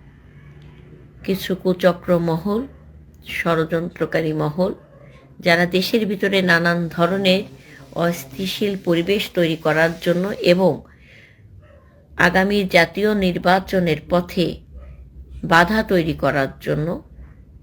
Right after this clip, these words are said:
কিংবা উদ্দেশ্য প্রণীতভাবে কিছু কুচক্রমহল বিভিন্ন জায়গায় বিএনপির নেতাকর্মীর উপর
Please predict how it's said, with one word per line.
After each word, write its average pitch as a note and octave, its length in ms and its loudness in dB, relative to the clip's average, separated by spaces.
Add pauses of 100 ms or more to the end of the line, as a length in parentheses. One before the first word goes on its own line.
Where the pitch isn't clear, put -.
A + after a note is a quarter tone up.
(200)
কিংবা F3 200 0
উদ্দেশ্য A3 560 0
প্রণীতভাবে E3 1040 0 (920)
কিছু G3+ 260 -2
কুচক্রমহল F3+ 1500 -2 (260)
বিভিন্ন G#3 540 -2 (240)
জায়গায় E3 560 2 (880)
বিএনপির G3 840 -2
নেতাকর্মীর F3 760 0
উপর A3 400 0